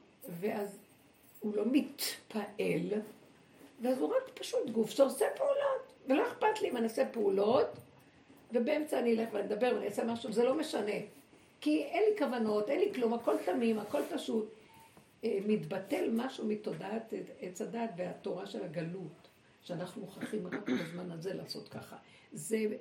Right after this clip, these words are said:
לפי השכל של העולם, זה כן וזה לא, וזה טמא וזה טהור, וזה, זה, ופתאום הכל יש ערבוביה, הכל מתערבב,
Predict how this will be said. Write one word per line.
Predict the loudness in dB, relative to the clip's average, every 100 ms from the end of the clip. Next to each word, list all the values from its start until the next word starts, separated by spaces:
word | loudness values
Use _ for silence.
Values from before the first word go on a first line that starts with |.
| -6
לפי | -8 -2 -2
השכל | -2 -4 -4 -6
של | -6 -4
העולם, | -4 -2 -2 -4 -12 -20 -20 -10
זה | 0 0 2
כן | 2 0
וזה | -4 -6 -4
לא, | -4 -6
וזה | -4 -2 0
טמא | 0 2 2 0
וזה | -2 -8 -6
טהור, | -4 -2
וזה, | -2 -2
זה, | -2
ופתאום | -4 -4 -4 -6 -6
הכל | -6
יש | -6 -8 -6
ערבוביה, | -6 -6 -6 -6 -6 -10 -12 -16
הכל | -16 -12 -8
מתערבב, | -8 -8 -10 -10 -8 -10